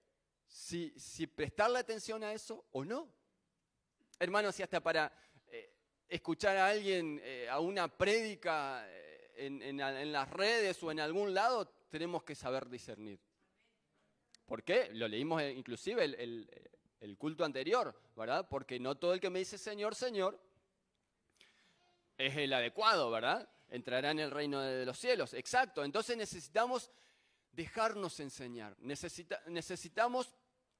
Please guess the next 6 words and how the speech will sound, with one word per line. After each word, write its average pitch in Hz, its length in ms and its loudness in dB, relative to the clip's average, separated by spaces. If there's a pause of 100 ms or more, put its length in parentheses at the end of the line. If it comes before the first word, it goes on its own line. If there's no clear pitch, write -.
(880)
buscar 175 440 -2
esa 160 200 -6
enseñanza 127 560 -6
del 101 100 -8
Espíritu 110 400 -14
Santo. - 340 -16